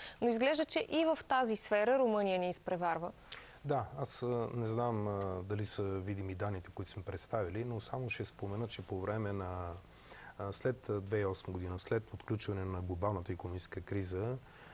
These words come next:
Speaker 2: а, икономики, които са фиксаторите, така наречени, тези, които имат или валутен борд, както българската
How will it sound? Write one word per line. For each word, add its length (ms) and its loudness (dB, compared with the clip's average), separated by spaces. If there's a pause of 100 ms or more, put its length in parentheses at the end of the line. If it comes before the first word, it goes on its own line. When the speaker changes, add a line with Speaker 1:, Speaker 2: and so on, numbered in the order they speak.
(200)
Speaker 2:
а, 180 4
икономики, 800 0
които 320 -4
са 560 4
фиксаторите, 680 0
така 240 -2
наречени, 420 -4
тези, 220 0
които 280 -4
имат 260 0
или 180 0
валутен 400 -2
борд, 240 -2
както 260 -4
българската 840 0